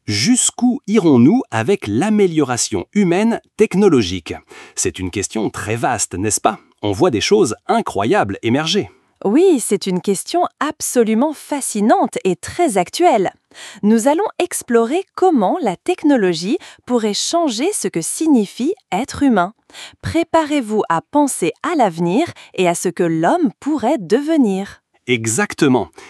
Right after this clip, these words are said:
Speaker 1: Si je pouvais avoir une mémoire d'éléphant grâce à la technologie,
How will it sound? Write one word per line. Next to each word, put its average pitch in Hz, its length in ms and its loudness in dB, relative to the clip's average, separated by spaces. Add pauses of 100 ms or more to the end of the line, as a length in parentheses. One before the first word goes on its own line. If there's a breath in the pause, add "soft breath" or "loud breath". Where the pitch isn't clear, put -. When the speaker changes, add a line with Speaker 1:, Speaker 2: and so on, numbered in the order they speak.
Speaker 1:
Si - 260 -2
je 135 120 2
pouvais 160 340 0
avoir 127 380 -2
une 98 140 -2
mémoire 165 500 4
d'éléphant 147 580 2
grâce 123 300 -2
à 107 40 -2
la 90 120 -4
technologie, 113 640 0